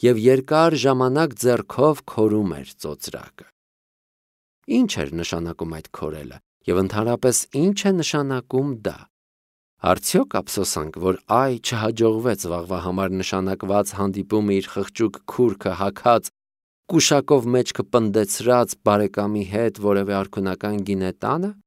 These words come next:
կամ արդեն նոր տեղում ճանկել էր նրան մի որևէ սրտի հատորիկ և ստիպված է թողնել, երեկոյան կանգնելը դարպասի մոտ և քնքշորեն բռնելը սպիտակ թաթիկները այն ժամին,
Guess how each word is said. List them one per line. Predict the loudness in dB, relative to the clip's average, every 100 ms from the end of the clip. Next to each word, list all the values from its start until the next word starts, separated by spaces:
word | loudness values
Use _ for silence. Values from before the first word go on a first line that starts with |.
| _
կամ | 2 4
արդեն | 4 4 2 4
նոր | 2
տեղում | 4 2 4 0
ճանկել | 2 0 2 2 2
էր | 0 -2
նրան | 0 2 2
մի | 2
որևէ | 2 2 4 4 2
սրտի | 2 -2 0 -2
հատորիկ | 0 -2 0 0 2 -2 -2
և | -2 -2
ստիպված | -2 -6 -2 -4 -2
է | -6
թողնել, | -4 -4 -2 0 0 0 -4 _ _ _
երեկոյան | 4 4 4 0 0
կանգնելը | -2 -2 0 0 -2
դարպասի | -2 -4 -2 -4 -2 -2
մոտ | 0 -2 0
և | -2 -2 _ _ -2
քնքշորեն | -2 2 2 2 2
բռնելը | 0 0 2 2 2 0
սպիտակ | -2 -4 -4 -6 -6
թաթիկները | -6 -4 -6 -4 -2 0 0 -4 _ _ -2
այն | 2 2
ժամին, | 2 0 2 0 0